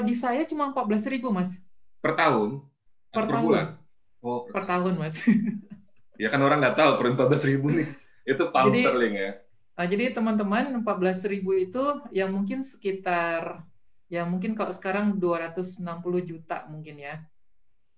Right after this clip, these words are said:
Speaker 2: Belum termasuk living cost kan?
Speaker 1: Belum termasuk living cost. Eh, untuk kerja part time sendiri di apa,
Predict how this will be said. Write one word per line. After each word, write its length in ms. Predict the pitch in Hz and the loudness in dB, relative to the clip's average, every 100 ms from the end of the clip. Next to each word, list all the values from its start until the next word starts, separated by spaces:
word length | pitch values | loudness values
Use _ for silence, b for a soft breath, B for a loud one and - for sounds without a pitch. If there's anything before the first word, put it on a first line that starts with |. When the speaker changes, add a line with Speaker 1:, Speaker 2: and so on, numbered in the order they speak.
| _ _ - | _ _ -14
Speaker 2:
Belum 240 | 117 151 | 2 4
termasuk 480 | 165 156 135 135 165 | 4 2 0 0 0
living 240 | 120 107 104 | 0 0 -2
cost 240 | 113 - - | -4 -4 -8
kan? 240 | - 92 - - _ _ _ - | -14 -16 -20 -20 _ _ _ -8
Speaker 1:
Belum 240 | 180 190 | 0 2
termasuk 400 | 185 175 175 202 | 2 -2 -2 -4
living 400 | 165 160 151 151 | -6 -10 -12 -14
cost. 480 | 147 143 147 - - _ - - - _ | -8 -8 -8 -14 -18 _ -20 -20 -20 _
Eh, 720 | 180 180 180 180 180 180 180 180 - | 0 2 2 2 2 0 -4 -8 -12
untuk 400 | - 196 208 208 | 0 2 2 -2
kerja 240 | 247 202 202 | -6 0 0
part 240 | 202 185 | 0 0
time 160 | 208 208 | 0 0
sendiri 480 | 208 190 175 247 226 | 0 0 0 -2 -2
di 400 | 202 190 180 180 | -2 2 0 0
apa, 400 | 160 202 220 | -6 -4 -4